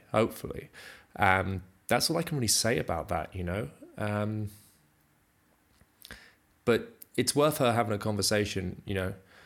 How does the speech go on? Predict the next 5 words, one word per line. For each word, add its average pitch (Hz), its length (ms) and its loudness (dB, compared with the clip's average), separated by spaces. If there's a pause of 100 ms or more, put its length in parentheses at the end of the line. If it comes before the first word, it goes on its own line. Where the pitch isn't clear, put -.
(680)
woman 123 240 6
to 101 100 0
woman. 110 300 0 (1120)
Yeah. - 220 -4 (4000)
Precious - 760 2